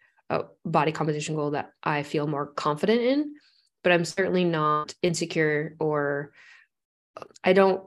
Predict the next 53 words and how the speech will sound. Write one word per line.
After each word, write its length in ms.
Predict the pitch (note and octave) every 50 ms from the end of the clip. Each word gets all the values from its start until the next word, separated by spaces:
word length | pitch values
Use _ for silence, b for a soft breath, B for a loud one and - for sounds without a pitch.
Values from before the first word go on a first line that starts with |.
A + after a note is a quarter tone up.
| _ -
put 220 | - - F3+ F3 -
a 160 | E3 E3 D#3+
ton 540 | D#3+ - - - - E3 D#3+ E3+ F3 F3+ F3+
of 180 | - - F3+ F3
value 480 | F3+ E3+ E3+ F3+ F3+ F3+ F#3 F#3+ - -
on 180 | - F#3 F#3+
my 160 | F#3+ F#3+ G3 G3
aesthetics 520 | G3 F#3+ F#3+ G#3+ A3 G#3+ G#3+ G#3+ - -
either. 460 | - - F#3 F3+ F3 G#3 A3+ B3 B3 A#3+
I 60 | F3
used 400 | F3+ E3 D#3+ D#3+ E3+ F#3 F#3 -
to 100 | - F3+
do 120 | F3+ F#3 F#3
that 180 | F#3+ F#3 F3+
a 20 | E3+
lot. 380 | D#3+ D3+ C#3+ D#3+ G#3 C4+ C4+ C4+ - b b b b b b b b b _ _ -
Um, 540 | E3 E3 D#3 D3+ D3 D3 D3 D3 D3 - - _ _ _ _ _ - -
but 240 | - E3+ D#3+ D3+ D#3
I, 360 | - D#3+ D#3+ D#3+ D3+ D#3 - - - _ _ _ _ -
I 120 | E3+ F3 F3+ F3+ F3 E3+ E3+ E3+ E3+
appreciate 380 | - G3+ G#3 G3+ - A#3+ A#3
the 60 | G#3+ G#3
way 140 | G3+ G#3
my 60 | G#3 G#3
body 300 | G#3 G#3 G#3 G#3+ G#3+ G#3+
is. 260 | G#3 G#3+ G#3+ G#3+ G#3+
I 80 | -
appreciate 440 | F3 E3+ E3+ - - F3+ E3 - -
what 120 | - E3+ E3
it 100 | D#3+ D#3+
does 220 | D#3 D#3 D#3+ D#3+
for 140 | - F3 E3
me. 180 | D#3+ D#3+ D#3+
I 60 | D3+ D3
appreciate 520 | D3+ D3+ - E3+ E3 E3 - E3 D#3+ D#3
the 60 | D#3
fact 220 | D3+ - D#3 D#3 D#3+
that 100 | D#3+ D#3
I 60 | D#3
wake 180 | D#3 D#3 D#3
up 140 | D#3 D3 D3
every 160 | D#3 D#3 D#3
day 120 | D3+ D3+ D3
ready 320 | D3+ D#3 D3 C#3+ D#3 D#3
and 80 | D3 D3+
excited 440 | D3+ D3+ - C#3+ C3+ - D3+ D3+ D3+
to 80 | - D3+
do 220 | D#3 D#3 D3+ D3+
what 100 | D3+ D3+
I 60 | D3
love 240 | D3 D3+ D3 D#3 -
to 100 | - D3+
do, 400 | D3+ C#3 C#3 C#3+ D3+ D#3 F3 -